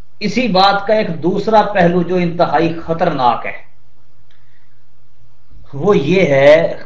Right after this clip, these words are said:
قابل غور بات ہے کہ ایک ہے ڈاکٹر اور ایک ہے عطائی ڈاکٹر اور ایک ہے حکیم اور ایک ہے عطائی حکیم۔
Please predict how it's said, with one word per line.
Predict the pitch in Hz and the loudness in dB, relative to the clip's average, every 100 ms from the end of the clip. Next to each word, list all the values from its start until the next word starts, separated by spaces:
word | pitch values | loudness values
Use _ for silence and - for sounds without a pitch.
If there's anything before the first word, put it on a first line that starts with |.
| - | -8
قابل | - 139 151 175 185 | 0 2 2 0 0
غور | 139 143 143 | 2 2 2
بات | 120 123 127 - | 2 0 0 -4
ہے | 117 123 127 127 | -4 -2 -2 -6
کہ | 123 117 110 - - | -8 -6 -8 -10 -8
ایک | 143 147 - 143 | -4 -4 -4 -6
ہے | 139 117 | -6 -6
ڈاکٹر | 107 104 - 123 71 - - - - - - - - - - - - - - | -6 -6 -6 -6 -6 -10 -12 -12 -12 -12 -10 -10 -10 -10 -10 -10 -10 -10 -8
اور | 147 | -4
ایک | 143 151 147 | -2 -2 -2
ہے | 147 - | -4 -4
عطائی | 139 131 123 | -4 -2 -2
ڈاکٹر | 123 120 - 131 120 - - - - - - - - - - - - - - - - - - - - - - - - | -2 -4 -4 -6 -8 -8 -10 -10 -12 -12 -12 -12 -10 -10 -12 -12 -10 -10 -10 -10 -10 -10 -10 -10 -12 -12 -12 -12 -10
اور | 143 143 - | -2 -2 -2
ایک | 160 165 170 | 0 0 2
ہے | 175 156 139 | 4 4 2
حکیم | 135 131 135 147 143 | -4 -4 -2 -2 -4
اور | 135 135 | -4 -4
ایک | 135 143 139 | -4 -4 -2
ہے | 135 135 - - - - - - - - - | -2 -4 -10 -12 -12 -12 -12 -12 -10 -8 -4
عطائی | 135 151 160 160 | 2 4 6 6
حکیم۔ | 151 135 110 | 2 0 -6